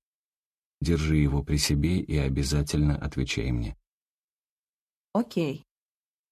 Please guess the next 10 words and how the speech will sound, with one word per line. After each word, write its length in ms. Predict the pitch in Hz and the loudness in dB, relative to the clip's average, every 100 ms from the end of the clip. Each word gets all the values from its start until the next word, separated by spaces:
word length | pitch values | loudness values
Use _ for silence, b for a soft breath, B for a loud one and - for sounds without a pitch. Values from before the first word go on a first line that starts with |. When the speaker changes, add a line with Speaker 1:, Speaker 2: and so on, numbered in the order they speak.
| _ _ _ _ _ _ - | _ _ _ _ _ _ -6
Speaker 1:
«Такой 380 | 87 73 82 80 | -2 2 2 2
ответ 320 | 76 82 78 | 2 0 2
недостоин 680 | 90 82 78 - 82 101 104 | 4 4 2 0 0 2 2
вашего 400 | 80 76 78 71 | 2 0 0 -2
уровня 500 | - 82 73 78 65 | -2 -2 2 2 2
интеллекта, 560 | 73 - 69 67 - 67 | 0 0 -2 -2 -2 0
мисс 240 | 67 65 | 0 0
Грин». 420 | 69 69 67 67 - - _ _ _ _ _ _ _ _ _ | -2 0 0 -2 -8 -20 _ _ _ _ _ _ _ _ _
Speaker 2:
Печальный 680 | 247 - 262 214 170 160 151 | -6 0 4 4 2 0 -4
эмодзи. 600 | - 175 165 156 139 160 | -2 0 2 0 -4 -8